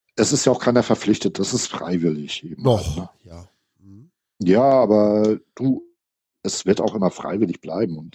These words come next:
Speaker 1: ich sag mal
Speaker 2: Hoffentlich,
Speaker 1: so,
Speaker 2: ja. Mhm.
Speaker 1: ich höre ja auch immer irgendwie so, wenn du denn,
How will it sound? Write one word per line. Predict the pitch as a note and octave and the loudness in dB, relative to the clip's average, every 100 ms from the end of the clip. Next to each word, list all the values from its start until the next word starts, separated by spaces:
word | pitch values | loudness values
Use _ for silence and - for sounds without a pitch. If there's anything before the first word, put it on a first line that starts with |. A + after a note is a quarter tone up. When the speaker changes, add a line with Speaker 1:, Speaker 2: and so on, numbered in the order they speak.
| G3+ | -6
Speaker 1:
ich | F3+ | 0
sag | A#2 B2+ | 0 2
mal | F#2 | 4
Speaker 2:
Hoffentlich, | |
Speaker 1:
so, | A2 G#2 | 4 4
Speaker 2:
ja. | F#2 F#2 - | 0 -8 -18
Mhm. | G#2 A2 D3+ _ _ - | -20 -20 -20 _ _ -14
Speaker 1:
ich | - - | -6 2
höre | B2+ | 4
ja | A2 | 4
auch | G#2 A2+ B2 | 0 -4 -6
immer | A2 G#2 G#2 | -2 0 0
irgendwie | G#2+ A#2+ A2 G#2+ G#2 G#2 | 2 2 2 2 2 2
so, | F#2 F#2+ G2+ G2 G2+ G2 D#2+ - _ _ _ _ _ _ | 2 0 2 2 2 -2 -4 -10 _ _ _ _ _ _
wenn | - F#3+ | -10 -4
du | G3+ F3+ | -2 2
denn, | F#3 F#3 F#3+ | 2 2 0